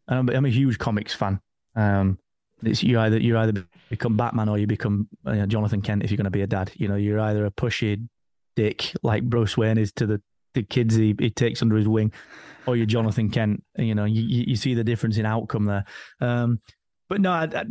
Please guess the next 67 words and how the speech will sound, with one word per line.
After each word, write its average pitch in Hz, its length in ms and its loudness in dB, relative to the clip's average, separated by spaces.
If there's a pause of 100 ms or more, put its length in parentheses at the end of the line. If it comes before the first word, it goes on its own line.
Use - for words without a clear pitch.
for 170 100 0
me, 180 140 4
I'm 139 140 2
a 120 40 2
huge 143 340 0
fan 127 200 0
of, 113 200 -2
of 113 180 -2
the 117 80 0
way 113 220 2
that 120 80 -2
that 117 160 -4
character - 260 -4
has 110 100 0
always 110 200 0
been 110 200 0
written, 117 240 0
right 139 200 0
from 120 80 2
the 117 100 2
earliest 113 380 0
iterations, 101 580 0
you 101 80 2
know, 92 80 0 (140)
back - 220 -6
to, - 180 -2
like, - 160 0
the 110 40 0
Curt 101 320 0
Swan 101 280 2
era 98 240 4
in 101 80 4
the 101 60 2
fifties, 101 380 -2
sixties. - 460 -2 (640)
Um, 107 400 4 (480)
but 165 140 2
just 147 240 4
this, 143 200 2
this 147 220 2
idea 120 380 0
of 110 100 -4
balance, 101 560 -2 (220)
you 107 80 -8
know, 95 80 0
I 92 80 0
think 104 200 -2
is 101 120 0
a, 95 160 0
is 104 120 0
a 101 60 2
huge 101 320 0
thing 101 160 0
for 110 120 -2
me. 110 160 2
This 104 200 -2
idea 101 380 -2
that - 180 -2 (380)
you, - 160 -2 (100)
yes, 127 640 -4
your 104 80 0
job 107 240 2
is 101 120 0
to 104 100 -2
be 104 100 2
a 98 80 2
dad, 101 260 0